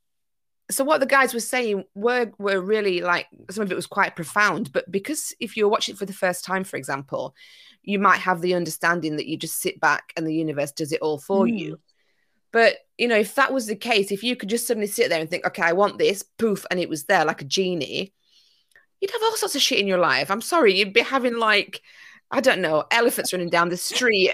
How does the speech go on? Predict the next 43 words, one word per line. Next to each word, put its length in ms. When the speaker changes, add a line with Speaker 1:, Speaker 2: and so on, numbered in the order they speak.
Speaker 1:
or, 160
you 160
know, 120
you'd 260
have 120
a 180
Speaker 2:
<laughs> 0
Speaker 1:
massive 480
six-foot 520
mosquito 500
in 120
your 140
bedroom. 320
There's 140
all 280
sorts 300
of 80
stuff 500
that 140
you've 220
put 140
into 240
your 160
head 400
that 140
you 100
actually 220
really 220
don't 240
want, 520
but 140
you're 100
just 200
thinking 320
about 320
them. 160
And 100
if 80
you 80
could 160
manifest 540
that 200
quickly, 640